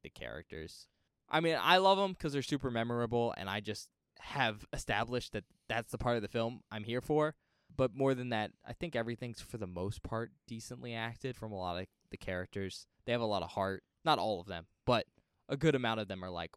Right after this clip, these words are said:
"That's kinda nice." Um, and they really save it. Um, because without a lot of these, like,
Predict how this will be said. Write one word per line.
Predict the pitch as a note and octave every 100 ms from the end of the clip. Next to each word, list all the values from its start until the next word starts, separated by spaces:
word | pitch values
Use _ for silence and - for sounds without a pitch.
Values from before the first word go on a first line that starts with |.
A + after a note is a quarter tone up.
| - _ _
"That's | A2+ A2
kinda | A2 G2+
nice." | F2+ D#2+ G2 - - _ _ _
Um, | F#2+ F#2 E2
and |
they | A2
really | G#2+ G2 F#2 - - -
save | _ - G2+ G2+
it. | A2 - _ _ _ -
Um, | F#2 F2+
because | E2+ - A#2
without | B2 C3+
a |
lot | A#2 G2+
of | G2
these, | F#2 F2+ -
like, | F2 F2